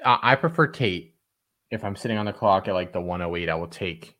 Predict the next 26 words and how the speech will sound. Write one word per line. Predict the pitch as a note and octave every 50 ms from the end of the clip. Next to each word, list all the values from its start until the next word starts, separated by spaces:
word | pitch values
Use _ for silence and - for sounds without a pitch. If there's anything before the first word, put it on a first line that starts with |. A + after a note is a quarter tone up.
| _
Tate | _ - F#2+ E2+ D#2+ D#2+ - -
every | G2 F2+ F2
single | - - F#2 E2+ E2
time. | - - F#2 E2+ E2 D#2+ D#2+ E2 - -
But | - G2+ F#2+ - G#2
there's | G#2+ G#2+ G#2 G2+ A2+
not | A#2 A#2+ A#2+ -
so | - C#3
much | B2+ A#2 A2+ -
of |
a | A2 G2+
gap | - G2 F#2 F#2 F#2 -
that | - F#2+
if | - F#2+
I'm | F#2 F2+
sitting | - - G2 F#2+ F2+
at | E2+
the | - F2+
one | F2 F2 E2+
twelve | - - G#2+ G2 G2+ A2+ D3 E3 E3 - - _ _ _ _ _ -
and | G2+ F#2
I | F2+
wanna | F#2 F#2+ F#2+ F#2 E2+
desperately | E2+ F#2 F2+ - - F2+ F2+ F2
move | F2 E2+ E2+ E2+
up, | F#2 A2+ C#3 - -